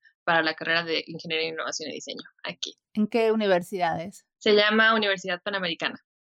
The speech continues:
Speaker 1: Está en Guadalajara, que es en donde estoy viviendo ahorita, en la Ciudad de México y en el estado de Aguascalientes.
Speaker 2: ¿Y es una universidad pública o es privada?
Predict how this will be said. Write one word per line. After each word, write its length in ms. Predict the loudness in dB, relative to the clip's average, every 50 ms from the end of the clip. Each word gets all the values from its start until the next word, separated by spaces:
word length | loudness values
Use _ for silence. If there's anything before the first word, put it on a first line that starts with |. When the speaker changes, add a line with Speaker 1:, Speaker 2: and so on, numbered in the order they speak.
| _ _
Speaker 1:
Está 480 | -6 -6 -6 -2 2 4 4 6 6 4
en 160 | 4 2 0
Guadalajara, 600 | 0 2 2 2 0 0 -2 -2 0 0 0 0 -2
que 80 | -6 -6
es 120 | -6 -6
en 80 | -8 -8
donde 160 | -6 -6 -6
estoy 180 | -8 -8 -6 -6
viviendo 280 | -4 -4 -4 -6 -6
ahorita, 380 | -4 -4 -4 -2 -2 -2 -2 -4 _ _ -20 -20 -16 _ -2
en 100 | 0 2
la 80 | 2 2
Ciudad 240 | 2 2 2 2 2
de 80 | 2
México 580 | 0 -2 -4 -4 -4 -6 -2 0 2 2 2 0 -2
y 140 | -2 -2 0
en 100 | 0 0
el 120 | 0 0
estado 320 | -2 -2 0 0 0 2 2
de 60 | 0
Aguascalientes. 960 | 0 0 -4 -6 -6 -6 -4 -4 -4 -6 -8 _ -20 -20 -20 -20 -20 -18 _ -4
Speaker 2:
¿Y 100 | -2 0
es 140 | 0 0 -2
una 160 | -4 -4 -4
universidad 540 | -4 -6 -6 -8 -4 0 2 4 4 2 2
pública 460 | -4 -4 -2 -2 -2 -2 0 0 0 0
o 80 | -2
es 100 | -6 -8
privada? 540 | -10 -10 -8 -4 -2 -2 -2 -2 -4 -12